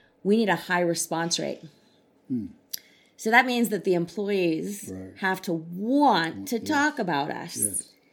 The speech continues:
Speaker 1: And, and typically, if someone wants to talk about you, there's no guarantee it's good or bad.
Speaker 2: <laughs> Right, right, right. You don't know. <laughs>
Speaker 1: But I've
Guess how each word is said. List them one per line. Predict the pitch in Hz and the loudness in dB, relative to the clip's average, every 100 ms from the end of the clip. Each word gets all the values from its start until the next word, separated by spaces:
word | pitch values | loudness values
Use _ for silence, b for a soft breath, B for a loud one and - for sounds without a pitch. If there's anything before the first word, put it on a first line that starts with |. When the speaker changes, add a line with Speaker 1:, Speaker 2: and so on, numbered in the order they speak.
| b b b | b b b
Speaker 1:
And, | 240 254 - | 0 2 2
and | 269 262 | 2 2
typically, | - - 440 466 - 190 | 0 -2 -2 0 0 2
if | 175 | 0
someone | 262 277 190 170 | 2 2 4 2
wants | 160 208 269 277 - | 0 2 4 4 2
to | 196 | 0
talk | 208 220 233 | 2 2 2
about | 160 147 143 | 2 0 -2
you, | 156 156 151 - b b - | -4 -2 -4 -8 b b -6
there's | 202 | 2
no | 285 | 4
guarantee | 240 208 190 233 196 | 6 6 4 2 2
it's | 160 | 2
good | 180 | -2
or | 156 | -2
bad. | 143 151 | 0 2
Speaker 2:
<laughs> | 120 - - | 2 0 -4
Right, | 123 | -2
right, | 117 113 | -2 -4
right. | 120 110 | -6 -6
You | 117 | -4
don't | 127 123 | 0 4
know. | 151 151 127 160 120 - | 6 4 2 -2 -2 -6
<laughs> | _ | _
Speaker 1:
But | 254 | 6
I've | 247 | 8